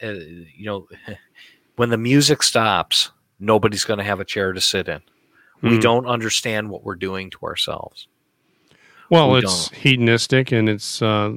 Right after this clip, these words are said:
Speaker 2: let's, let's, let's worry about what we have right now in our hands.
Speaker 1: If you
Speaker 2: And
Speaker 1: take, if you take one, how many counties are in New York? I think there's, like, what, twenty-two counties, twenty-three counties in the state of New York?
Speaker 2: Uh, more than that. County-wise? State of New York?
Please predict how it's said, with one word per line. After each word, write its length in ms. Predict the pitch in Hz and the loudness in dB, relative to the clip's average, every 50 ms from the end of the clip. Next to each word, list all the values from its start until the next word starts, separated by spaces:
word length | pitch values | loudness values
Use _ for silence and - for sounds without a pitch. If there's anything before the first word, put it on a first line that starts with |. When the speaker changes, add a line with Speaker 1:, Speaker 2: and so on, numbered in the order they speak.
| - | -6
Speaker 2:
let's, 400 | - 131 113 110 - - - - | -4 -4 -4 -4 -4 -6 -10 -8
let's, 480 | - 113 113 113 117 - - - - _ _ _ _ 427 392 _ - - | -6 -6 -6 -6 -8 -12 -20 -20 -20 _ _ _ _ -20 -20 _ -12 -8
let's 220 | 123 113 - - | -8 -8 -6 -4
worry 180 | 120 113 117 120 | 0 2 2 2
about 260 | 113 117 120 117 113 | 4 4 2 2 4
what 140 | 117 117 120 | 2 0 0
we 120 | 117 113 104 | 0 -2 -2
have 360 | 113 117 113 113 107 - - | -2 -2 -2 -2 -4 -4 -4
right 160 | 110 113 120 | -4 -4 -2
now 240 | 117 113 110 113 113 | -2 -2 -2 0 0
in 60 | 113 | -2
our 120 | 107 104 | -2 -2
hands. 580 | 98 110 110 127 131 117 101 101 110 - - - _ _ _ _ _ _ _ _ _ - - - - - - _ _ _ - | -2 -2 -2 -2 -2 -2 -4 -6 -8 -10 -12 -18 _ _ _ _ _ _ _ _ _ -20 -20 -20 -20 -20 -20 _ _ _ -4
Speaker 1:
If 260 | 139 110 123 - 107 | 0 0 2 2 2
you 60 | 135 | 2
Speaker 2:
And 60 | 113 | 2
Speaker 1:
take, 300 | - 151 139 135 - - | 4 4 4 2 0 -2
if 160 | - 127 123 139 | -2 0 2 2
you 60 | 139 | 4
take 180 | - 147 127 | 4 4 4
one, 220 | 117 120 127 131 151 | 4 4 2 2 2
how 160 | - 135 147 | 0 0 2
many 160 | 156 160 165 | 2 2 2
counties 480 | - - 160 139 135 139 135 127 110 120 | 0 0 2 2 2 2 0 -2 -2 -2
are 80 | 113 | -2
in 100 | 110 107 | -2 -4
New 80 | 107 104 | -4 -6
York? 380 | 101 101 101 98 87 - - 95 | -4 -2 -2 -2 -4 -4 -6 -6
I 80 | 98 | -6
think 180 | - - 123 113 | -4 -6 -6 -4
there's, 200 | - 110 101 95 | -4 -4 -2 0
like, 300 | 101 104 101 92 - - | 0 0 0 -2 -2 0
what, 180 | 113 107 - | 0 0 0
twenty-two 420 | - - 120 113 120 117 - 135 120 | 0 0 -2 -2 -2 -2 -4 -4 -2
counties, 440 | - 135 120 120 127 131 131 127 - | 0 2 2 2 2 0 -2 -4 -4
twenty-three 440 | - - 123 120 117 - - 127 | -4 -4 -4 -4 -4 -4 -4 -4
counties 420 | 117 - 131 123 120 131 131 123 123 | -2 0 0 0 0 0 -2 -4 -6
in 100 | 135 131 | -6 -8
the 60 | 123 | -8
state 240 | 120 - - 135 120 | -8 -4 -2 -2 -2
of 80 | 120 123 | -2 -4
New 80 | 127 | -6
York? 240 | 123 123 127 135 - _ _ _ _ _ _ _ _ _ _ - | -4 -4 -4 -6 -8 _ _ _ _ _ _ _ _ _ _ -6
Speaker 2:
Uh, 560 | - 117 110 110 110 110 113 113 110 110 110 110 - | -4 -2 0 0 2 0 0 0 0 0 -2 -4 -4
more 200 | - 123 131 139 | -2 0 2 2
than 80 | 113 104 | 2 0
that. 300 | 117 120 110 98 107 - - _ _ _ _ _ _ _ _ _ - - | -2 -2 -4 -6 -8 -12 -18 _ _ _ _ _ _ _ _ _ -20 -10
County-wise? 580 | - 117 113 117 127 131 143 156 180 165 - _ | -4 -2 0 0 0 0 -2 -4 -6 -8 -10 _
State 240 | - - - - 120 | -18 -12 -8 -6 -4
of 60 | 123 | -4
New 80 | 131 135 | -4 -4
York? 220 | 147 190 190 - | -6 -8 -10 -12